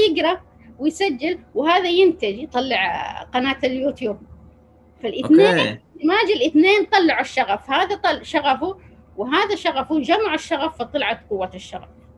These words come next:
Speaker 2: أوكي، أوكي، أوكي. طيب، يعني إن إحنا نتكلم كنقطة في، آه، خلينا نقول نقطة بداية، إنه هل أنا من الأشخاص الاستهلاكيين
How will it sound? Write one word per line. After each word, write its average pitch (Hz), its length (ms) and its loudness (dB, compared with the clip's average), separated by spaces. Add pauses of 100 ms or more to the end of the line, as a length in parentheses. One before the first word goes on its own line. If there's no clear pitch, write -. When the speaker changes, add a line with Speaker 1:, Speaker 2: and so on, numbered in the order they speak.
(1600)
Speaker 2:
أوكي، 160 760 -2
أوكي، 135 440 -4
أوكي. 117 380 -4 (420)
طيب، 127 220 -2
يعني 127 240 2
إن 175 120 0
إحنا 156 380 -2
نتكلم 147 600 -2
كنقطة 120 720 -2
في، - 220 -10
آه، 104 480 -4
خلينا 131 220 -2
نقول 123 220 0
نقطة 151 240 -2
بداية، 123 640 0 (440)
إنه 139 260 -2 (320)
هل 165 380 0
أنا 156 180 0
من 123 140 -2
الأشخاص - 760 -4
الاستهلاكيين 120 1200 0